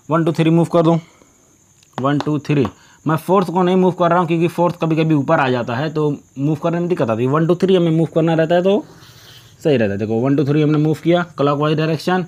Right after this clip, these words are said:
fourth position proper है, तो ये हो जाएगा हमारा आर Configuration, यहाँ पे आप लिख सकते हैं।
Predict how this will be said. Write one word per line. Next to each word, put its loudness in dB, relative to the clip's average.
fourth -4
position -2
proper 0
है, 0
तो -10
ये 2
हो 2
जाएगा 2
हमारा 0
आर -2
Configuration, -6
यहाँ -6
पे -8
आप -8
लिख -10
सकते -18
हैं। -12